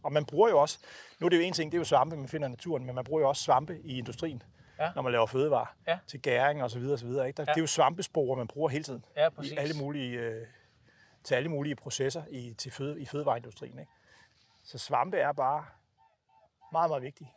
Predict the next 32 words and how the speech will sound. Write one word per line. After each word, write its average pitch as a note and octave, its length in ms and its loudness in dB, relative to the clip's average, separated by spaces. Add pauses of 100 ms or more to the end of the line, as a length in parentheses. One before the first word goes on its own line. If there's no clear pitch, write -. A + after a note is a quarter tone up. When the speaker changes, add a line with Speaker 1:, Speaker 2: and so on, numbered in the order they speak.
(160)
Speaker 1:
Ja, D3 80 -2
og D3 60 4
det, F3+ 100 4
vi G#3+ 40 -6
står G#3+ 100 2
og G#3 80 2
kigger A3+ 200 -4
ud G#3+ 60 2
over F#3 160 4
nu F3+ 100 -10
her, E3 200 -8 (460)
der, E3 80 -2 (240)
det F#3+ 120 2
er G#3 60 6
jo, D3+ 220 6
øh, B2 320 4
den D#3+ 120 2
er F3 40 8
jo D3 60 8
for - 80 -2
det C#3+ 100 4
første A3 220 6
sådan G#3+ 160 -4
meget F#3 200 6
lavvandet. E3 420 4 (800)
Avnø D3+ 400 2 (240)
Fjord D#3+ 280 -2
her. C#3+ 140 -8 (240)
Speaker 2:
Ja. F#3+ 160 0 (560)
Speaker 1:
Og, C3+ 380 2
øh, C3 180 -2 (500)
og E3+ 200 -2